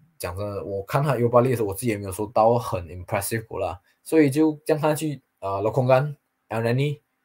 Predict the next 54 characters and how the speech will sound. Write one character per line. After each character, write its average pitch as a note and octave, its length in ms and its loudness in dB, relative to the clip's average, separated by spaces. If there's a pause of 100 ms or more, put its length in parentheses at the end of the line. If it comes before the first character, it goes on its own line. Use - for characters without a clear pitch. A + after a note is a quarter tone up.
(120)
然 G#2+ 180 -2
后， B2+ 640 0 (1500)
呃， F2 400 -6
Rob A#2 200 6
Holding， G#2+ 440 -2 (540)
没 A#3+ 100 4
有 G3 100 12
人 - 100 8
了， B2 300 2 (180)
没 B3+ 100 0
有， D3 240 4
没 D#3 140 -6
有 F3 140 2
影 C#3+ 240 -2
响， A#2 560 -2 (160)
没 B2+ 160 2
有 F#3+ 140 10
有 C3 200 4
影 B2+ 140 0
响 A#2+ 260 0
能 A2 180 -4
力 D#3+ 140 -4
的 C3+ 120 0
进 D3+ 240 -6
攻 B2 220 -2
球 A2+ 160 -8
员 G2 180 -8
啊， F2 180 -12
所 D3 160 0
以 B2 240 -2 (540)
可 - 160 -8
能 F#3+ 80 2
我 G#3 80 0
们 C#3+ 140 -2
真 F3+ 160 2
的 F#3 80 2
很 C3+ 120 -2
需 A#2 100 0
要 F#3 80 4
签 D#3+ 220 -2
Mudryk。 C3+ 380 -2
可 C3 140 -4
是 F#3+ 160 -6
最 G#3+ 200 -2
近 G#3 140 -4
我 C#3 140 0
看 E3+ 320 2
那 F3+ 80 -4
个 F3+ 140 -2
消 D3+ 300 4
息 D3+ 200 -6
传 A#2 200 -2
出 C3+ 100 -4
来， A#2 140 -4